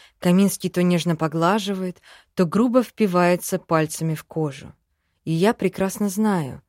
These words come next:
что при всем желании не смогу сдвинуться с места, пока он не отпустит. Как можно скорее.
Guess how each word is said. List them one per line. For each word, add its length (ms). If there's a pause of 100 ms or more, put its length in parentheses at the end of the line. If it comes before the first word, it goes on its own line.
(360)
что 220
при 140
всем 280
желании 560
не 140
смогу 380
сдвинуться 520
с 120
места, 480 (280)
пока 320
он 160
не 100
отпустит. 800 (1400)
Как 180
можно 260
скорее. 600